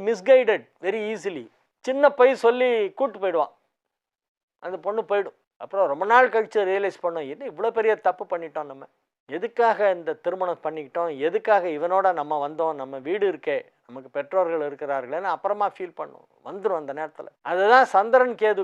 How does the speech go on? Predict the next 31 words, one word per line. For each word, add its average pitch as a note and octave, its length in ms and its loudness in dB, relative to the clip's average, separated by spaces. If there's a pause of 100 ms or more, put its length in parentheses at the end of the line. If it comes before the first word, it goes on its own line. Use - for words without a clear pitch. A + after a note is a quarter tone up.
காம்பினேஷன் F3+ 640 -2
வந்து E3+ 240 -8
ரொம்ப E3 140 -4 (100)
கேர்ஃபுல்லா E3 360 0
இருக்கணும்னு D3+ 300 -8
நான் C3+ 100 -8
எப்பவும் C#3+ 280 -8
சொல்லிக்கிட்டே C3 400 -10
இருப்பேன். G#2 260 -20 (100)
சந்திரனும் A3 540 -2
கேதுவும் G#3 380 2
இணைந்தாலே G3+ 440 2 (580)
புத்தியை G#3+ 300 2 (120)
தப்பான B3+ 440 2
வழியில F#3 300 4
எடுத்துட்டு E3 300 -6
போயிடும். - 240 -14 (300)
ராங் B3 400 8
டெசிஷன் B3+ 580 4
எடுக்கிறவங்களுக்கு G3+ 680 2
எல்லாருக்கும் A#3 460 6
அந்த F3+ 200 4
மாதிரி F#3 240 6
இருக்கும். - 240 -12 (220)
ராங் B3 400 6
டெசிஷன்னா B3 560 4 (140)
கல்யாண C4 400 6
விஷயத்துல G#3+ 420 2
மட்டும் F#3+ 200 2
இல்ல, F3+ 100 4 (100)
பிசினஸ்ல C4 500 6